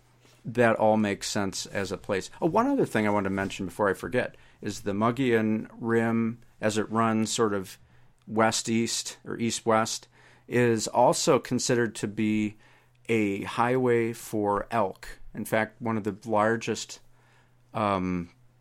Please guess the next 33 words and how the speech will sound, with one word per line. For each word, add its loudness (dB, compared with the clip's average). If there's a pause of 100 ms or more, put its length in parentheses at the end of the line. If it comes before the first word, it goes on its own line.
populations 2
of -4
elk -4
moves -2
along 0
that 0
as -2
a 0
<laughs> 0
migration -2 (520)
pattern. -6 (600)
So 2
when -4
you -2
talk 2
about 0 (1200)
big 2
creatures 2 (100)
and 0
food 0
sources, -4 (100)
um, -8 (840)
you -12
can -6
get 6
a 6
lot 6
of 0 (160)
mileage -2
out 0
of -4
an 2
elk, -2